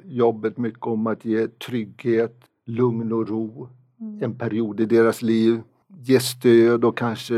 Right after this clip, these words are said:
Speaker 1: redskap och verktyg för att få en fungerande vardag. En miljö, jag pratade med en av våra boende idag just på morgonen om det här med miljön, hur stor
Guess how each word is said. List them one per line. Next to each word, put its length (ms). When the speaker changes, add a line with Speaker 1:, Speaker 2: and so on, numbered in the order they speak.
Speaker 1:
redskap 760
och 100
verktyg 540
för 200
att 160
få 180
en 60
fungerande 600
vardag. 560
En 260
miljö, 440
jag 180
pratade 240
med 140
en 200
av 100
våra 240
boende 440
idag 540
just 400
på 80
morgonen 720
om 220
det 80
här 180
med 320
miljön, 800
hur 340
stor 840